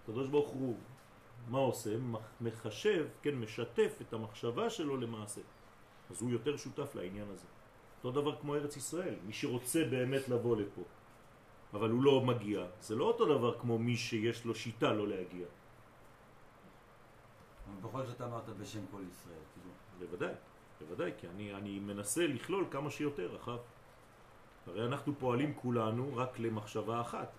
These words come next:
Speaker 1: כוללת. כמו כל האיברים של הגוף שלי, אין להם מחשבות זרות. כל החלקים שלי, כל תא ותא בגוף שלי, פועל רק למען אחד, יואל.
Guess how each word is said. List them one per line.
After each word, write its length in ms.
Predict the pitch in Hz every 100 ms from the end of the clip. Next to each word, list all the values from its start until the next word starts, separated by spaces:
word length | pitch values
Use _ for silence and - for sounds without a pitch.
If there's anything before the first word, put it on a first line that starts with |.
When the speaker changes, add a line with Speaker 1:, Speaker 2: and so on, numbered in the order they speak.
| -
Speaker 1:
כוללת. 480 | 107 392 262 - - - - - - - - - - -
כמו 200 | 113 107
כל 180 | 123 131
האיברים 380 | 127 120 135
של 200 | 143 139
הגוף 300 | 120 110 117
שלי, 320 | - 98 90 98
אין 140 | 131 202
להם 200 | 247 156
מחשבות 520 | 117 - 107 110 92
זרות. 360 | 95 95 92 - - - - - -
כל 680 | - 226 254 262 262 254 247 220
החלקים 680 | 196 180 - 170 151 196 185
שלי, 280 | - 113 98
כל 240 | - 147 147 -
תא 200 | 170 175 139
ותא 280 | 135 156
בגוף 360 | 147 123 117 113
שלי, 280 | - 104 110 - - - -
פועל 260 | 131 127 147
רק 220 | 139 -
למען 400 | 143 131 95 101
אחד, 260 | 120 220 - - - - - - - -
יואל. 240 | 135 180